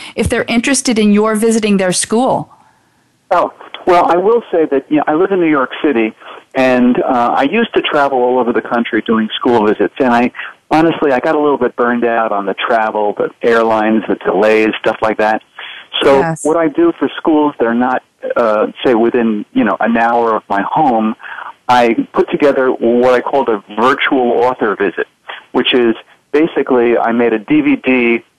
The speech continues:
Speaker 2: of my regular presentation that I give, and then I followed up with a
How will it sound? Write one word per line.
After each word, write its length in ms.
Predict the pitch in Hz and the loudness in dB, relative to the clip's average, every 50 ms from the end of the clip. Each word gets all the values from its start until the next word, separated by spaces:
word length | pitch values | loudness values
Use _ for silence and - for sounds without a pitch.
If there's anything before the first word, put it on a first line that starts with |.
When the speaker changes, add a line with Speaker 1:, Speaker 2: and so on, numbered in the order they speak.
| _ _ - | _ _ -2
Speaker 2:
of 180 | 127 123 98 - | -2 -2 0 0
my 200 | 117 110 110 - - _ _ _ _ - | -2 -2 -2 -4 -8 _ _ _ _ -4
regular 360 | - 135 131 135 127 123 120 | -2 0 0 0 0 0 0
presentation 720 | - - 147 135 120 127 110 117 - 151 156 156 143 131 | -2 -2 -2 -2 0 -2 -4 -2 -2 -2 -2 -2 -2 -2
that 120 | 107 104 104 | -2 -2 -2
I 120 | 104 101 | -2 -2
give, 280 | 92 - 92 87 92 - - - - - - - - - - _ - | -2 -2 -2 -2 -2 -4 -6 -12 -14 -12 -12 -12 -12 -16 -16 _ -2
and 120 | 135 139 | 2 2
then 100 | 139 135 | 4 4
I 80 | 127 120 120 - | 2 2 0 2
followed 340 | - 135 135 139 135 135 131 | 2 2 2 2 2 2 0
up 180 | 131 123 - - | 0 -2 -2 -2
with 140 | 131 117 - | -2 0 0
a 80 | 113 | -2